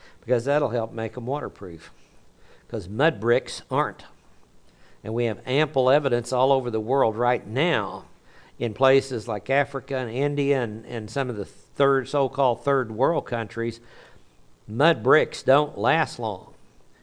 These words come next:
And they sure won't last fifteen hundred years like some anthropologists say they will. But they said, "Come," here's this word again,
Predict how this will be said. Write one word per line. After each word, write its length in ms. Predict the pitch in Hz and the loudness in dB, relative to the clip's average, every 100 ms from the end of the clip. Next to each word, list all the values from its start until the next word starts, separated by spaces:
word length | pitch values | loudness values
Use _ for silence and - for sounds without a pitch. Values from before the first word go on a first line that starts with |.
| - | -10
And 120 | 110 | -4
they 100 | 117 | -4
sure 260 | 107 170 190 | -2 0 2
won't 220 | 131 107 | 2 0
last 300 | 113 113 - | 0 0 -2
fifteen 520 | - 139 - 135 123 | -2 -2 0 0 0
hundred 340 | 127 123 107 104 | -2 -2 -4 -2
years 340 | 156 139 104 | 0 0 0
like 220 | 107 107 | -4 -6
some 240 | - 127 117 | -4 -2 -2
anthropologists 960 | 120 113 90 117 135 139 90 92 - | -4 -6 -8 -2 0 0 -4 -12 -14
say 220 | - 104 | -10 -10
they 180 | 92 92 | -10 -14
will. 340 | 90 82 107 - - - - - - - | -12 -10 -10 -14 -20 -20 -20 -20 -20 2
But 100 | 165 | 4
they 160 | 165 220 | 8 6
said, 500 | - 247 214 185 151 | 8 6 6 4 2
"Come," 380 | 220 294 196 110 | 4 6 6 6
here's 240 | 131 151 | 2 2
this 260 | 165 170 - | 2 0 2
word 280 | 202 226 202 | 2 4 2
again, 400 | 151 156 160 | 2 0 -2